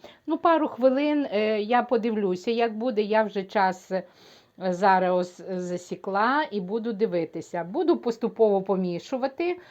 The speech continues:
а як уже <clears throat> дойде воно до певного стану,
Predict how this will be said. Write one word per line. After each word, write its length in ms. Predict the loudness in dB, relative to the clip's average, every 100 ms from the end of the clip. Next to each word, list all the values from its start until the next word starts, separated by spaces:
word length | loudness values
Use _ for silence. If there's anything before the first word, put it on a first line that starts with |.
| -20 -16
а 120 | -6 0
як 300 | 2 2 0
уже 440 | -2 2 2 2 -2
<clears throat> 80 | -2 2 2
дойде 440 | 2 0 4 4 4
воно 320 | 2 0 -2
до 160 | 0 2
певного 540 | 4 2 0 -2 -4
стану, 640 | -4 -2 0 0 -4 -6